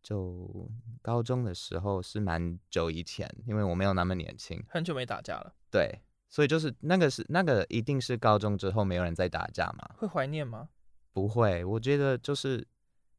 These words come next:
Speaker 1: 有遇过那种事情可以学到很多，
Speaker 2: 嗯。
Speaker 1: 可是基本上我觉得就君子动口不动手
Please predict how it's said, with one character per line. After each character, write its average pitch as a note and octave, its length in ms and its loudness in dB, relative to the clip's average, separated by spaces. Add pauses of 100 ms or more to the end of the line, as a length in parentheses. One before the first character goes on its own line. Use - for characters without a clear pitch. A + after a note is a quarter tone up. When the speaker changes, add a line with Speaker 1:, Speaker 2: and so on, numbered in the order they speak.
(160)
Speaker 1:
有 G#2 240 2
遇 E3+ 100 4
过 D#3 180 6
那 C#3 140 4
种 A2+ 200 2
事 B2 180 0
情 F2+ 220 -4
可 G2+ 120 0
以 F#2+ 80 2
学 F2+ 220 0
到 F#2 160 4
很 F2 200 -2
多， F#2 400 -2
Speaker 2:
嗯。 C3 120 -10
Speaker 1:
可 A2+ 100 2
是 C3+ 260 2
基 D3 260 -4
本 E2+ 260 -2
上 F2+ 400 0 (160)
我 F#2 160 -6
觉 F2+ 180 0
得 F2 320 0 (540)
就 G#2 140 -2
君 B2 340 -2
子 D2 320 -8 (260)
动 A2+ 200 2
口 F2 200 -4
不 - 140 -8
动 G#2 240 0
手 - 160 -8